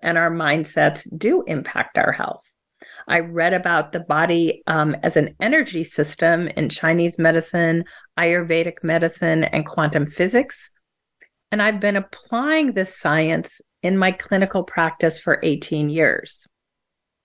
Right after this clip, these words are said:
To support my family, so to support my dad with his kidney issues, to support a good friend with, uh, persistent digestive issues,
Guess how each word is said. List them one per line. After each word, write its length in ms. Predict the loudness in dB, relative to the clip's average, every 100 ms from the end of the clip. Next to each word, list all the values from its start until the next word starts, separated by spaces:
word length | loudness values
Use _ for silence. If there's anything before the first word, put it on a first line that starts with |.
| _ _ _ _ -4
To 80 | -4
support 420 | -2 0 2 2
my 140 | -2
family, 640 | -2 -2 0 2 2 0 -2 -6
so 320 | -2 2 2
to 140 | 0
support 380 | -6 -4 0 0
my 140 | 0 -2
dad 440 | 0 2 2 0
with 180 | -2 -2
his 220 | -2 -2
kidney 420 | -2 0 2 0
issues, 680 | 0 -2 0 2 2 -4 -12 _ _ -20 _ _
to 100 | 0
support 500 | 2 2 0 0 0 0
a 80 |
good 240 | 2 2 2
friend 540 | -2 2 2 2 0
with, 260 | -2 -2 -6 -8 0
uh, 220 | 2 2
persistent 760 | -2 -2 0 0 0 -2 -2
digestive 680 | 0 0 2 0 0 -2 -2
issues, 600 | 0 -2 0 0 0 -6